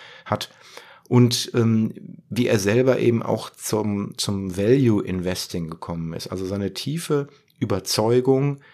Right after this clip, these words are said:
ähm, in unterbewertete und erstklassige Unternehmen zu investieren.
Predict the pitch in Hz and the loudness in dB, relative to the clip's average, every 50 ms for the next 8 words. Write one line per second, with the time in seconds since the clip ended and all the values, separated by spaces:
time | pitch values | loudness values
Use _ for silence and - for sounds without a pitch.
0 | _ - - - _ _ _ _ _ _ _ - 107 107 107 107 - - 104 101 | _ -20 -20 -20 _ _ _ _ _ _ _ -2 -2 0 -2 -2 -2 0 -2 -2
1 | - - 113 120 165 170 170 139 123 117 107 117 120 123 120 - - - - 123 | 0 2 2 2 4 4 4 2 2 2 2 4 2 2 2 -2 -8 -2 0 2
2 | 120 117 117 117 - 113 110 - - _ _ - 113 101 101 - - - - 113 | 2 2 2 0 -2 -4 -4 -4 -6 _ _ -6 -6 -4 -4 -6 -6 -4 -4 -4
3 | 113 - 110 104 107 107 101 110 - 107 101 104 107 120 123 117 101 - - - | -2 -4 -4 -2 -4 -4 -4 -4 -4 -4 -2 0 2 2 2 2 0 -2 -4 -6
4 | 87 - 87 85 85 82 - - - 92 87 85 82 78 - | -4 -4 -4 -4 -6 -8 -8 -8 -6 -6 -4 -4 -6 -8 -10